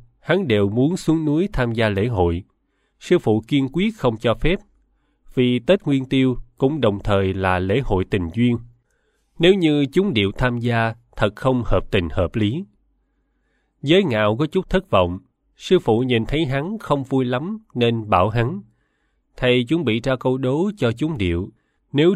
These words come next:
trước lễ Nguyên Tiêu có đáp án đúng, sẽ cho phép các điệu dự lễ hội. Nếu không tìm ra câu trả lời, ngoan ngoãn ở lại chùa."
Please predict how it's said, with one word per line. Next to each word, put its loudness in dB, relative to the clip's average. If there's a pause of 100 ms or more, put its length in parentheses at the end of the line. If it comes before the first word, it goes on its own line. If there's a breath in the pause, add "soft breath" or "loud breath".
trước -2
lễ 0
Nguyên -2
Tiêu 0 (220)
có 0
đáp -2
án -4
đúng, -2 (220)
sẽ -4
cho 0
phép -4
các -6
điệu -2
dự -4
lễ 0
hội. -2 (840)
Nếu 4
không -2
tìm 0
ra -2
câu -2
trả -4
lời, 0 (280)
ngoan 0
ngoãn -4
ở -2
lại -2
chùa." 0